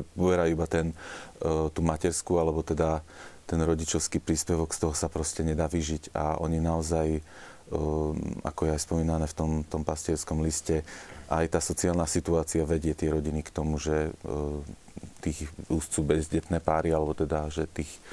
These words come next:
tých detí je menej. Čiže, mm, v tomto trošku vidím tú absenciu aj možno v tom operačnom programe zameranom na tie ľudské zdroje, že možno aj, aj, ja neviem, tým smerom by sa mohla uberať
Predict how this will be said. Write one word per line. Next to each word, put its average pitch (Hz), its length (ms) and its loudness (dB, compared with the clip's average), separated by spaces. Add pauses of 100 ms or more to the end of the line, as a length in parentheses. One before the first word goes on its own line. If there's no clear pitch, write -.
(400)
tých 80 120 2
detí 80 280 2
je 80 60 2
menej. 78 280 2
Čiže, 80 280 2 (100)
mm, - 420 -6
v - 320 -10
tomto 101 300 4
trošku 90 340 2
vidím 80 240 2
tú 76 140 0
absenciu 80 640 2
aj 78 100 2
možno 80 400 2 (320)
v - 20 -20
tom 78 160 0 (640)
operačnom 80 480 4
programe 82 560 2
zameranom 82 640 2 (720)
na 80 160 -2
tie - 80 -2
ľudské 80 400 2
zdroje, 80 320 4
že 76 160 0
možno 80 480 2
aj, 78 160 4
aj, 78 260 2 (380)
ja 78 80 2
neviem, 78 240 2
tým 80 160 0
smerom 76 320 0
by 71 80 -2
sa - 160 -2
mohla 73 240 -2
uberať 73 400 -2